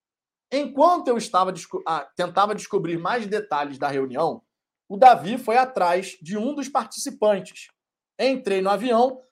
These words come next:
Davi me chama, ó, o fulano lá do Botafogo negou que tivesse participado e disse que desconhecia a existência de qualquer reunião pra tratar do tema. Ou seja,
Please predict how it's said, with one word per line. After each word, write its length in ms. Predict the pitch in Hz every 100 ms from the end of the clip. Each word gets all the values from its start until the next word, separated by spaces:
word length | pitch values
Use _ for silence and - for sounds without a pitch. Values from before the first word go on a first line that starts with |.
| _
Davi 360 | 147 233 190 190
me 140 | 214
chama, 400 | 262 - 233 240
ó, 200 | 247 175 - - _ _
o 120 | 151
fulano 480 | - 214 196 220 214
lá 100 | 202
do 100 | 185
Botafogo 540 | 185 180 170 - 208
negou 480 | 233 277 180 190 247
que 160 | 247 247
tivesse 400 | 240 208 214 -
participado 880 | 226 208 - 208 175 185 202 247 _ _ _ _ -
e 120 | 208
disse 280 | 170 226 -
que 80 | 220
desconhecia 920 | 226 - 226 254 240 - 185 208 220
a 140 | 196
existência 600 | 202 196 190 - 180 202
de 120 | 202 196
qualquer 320 | 196 196 208
reunião 360 | 214 214 190
pra 140 | 208 214
tratar 360 | 220 220 214
do 140 | 208 262
tema. 320 | 220 165 117
Ou 80 | 165
seja, 440 | 170 165 120 104